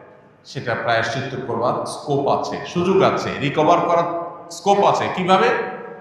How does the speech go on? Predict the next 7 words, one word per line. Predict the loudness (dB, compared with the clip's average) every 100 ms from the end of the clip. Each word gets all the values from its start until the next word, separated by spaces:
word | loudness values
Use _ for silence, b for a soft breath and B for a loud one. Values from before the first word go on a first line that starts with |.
| -6
ওই | -2 0
যে | -2 -4 -12 -10 0
কি | 2
পরিমাণ | 6 6 6 4
সম্পদ | 4 2 2 2 2 2
তার | 4 4 2
ছিল | 0 2